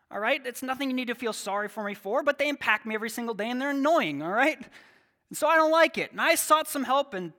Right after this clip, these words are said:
I didn't get any answers, so naturally, I'm gonna dedicate my every waking minute to learning everything about the topic so I can fix 'em. And as you can imagine, that takes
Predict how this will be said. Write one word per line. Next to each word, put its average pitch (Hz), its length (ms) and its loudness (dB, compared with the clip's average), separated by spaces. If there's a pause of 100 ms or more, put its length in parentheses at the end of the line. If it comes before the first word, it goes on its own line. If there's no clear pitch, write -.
(140)
I 294 120 -2
didn't 294 120 -2
get 269 100 4
any 233 200 -2
answers, 311 320 -2
so 320 260 2
naturally, 262 600 0 (220)
I'm 240 120 2
gonna 254 100 0
dedicate 233 540 2 (100)
my 202 320 2
every 254 440 0
waking 226 680 -2
minute 226 320 0
to 220 100 -8
learning 185 400 -6
everything 214 500 -2
about 185 280 -2
the 170 60 -10
topic 196 420 -2
so - 220 -8 (140)
I 220 380 4 (240)
can 170 160 -8
fix - 480 0
'em. 156 200 2 (1300)
And 190 100 -4
as 214 100 -4
you 247 60 -6
can 254 140 0
imagine, 240 380 0
that 208 120 -6
takes - 280 -6